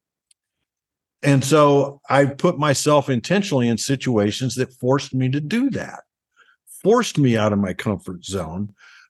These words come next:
um, and, and enabled me to n-,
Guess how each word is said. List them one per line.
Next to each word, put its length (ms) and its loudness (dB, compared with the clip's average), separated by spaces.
um, 380 -2
and, 560 4
and 440 2
enabled 800 0
me 360 2
to 580 2
n-, 120 -4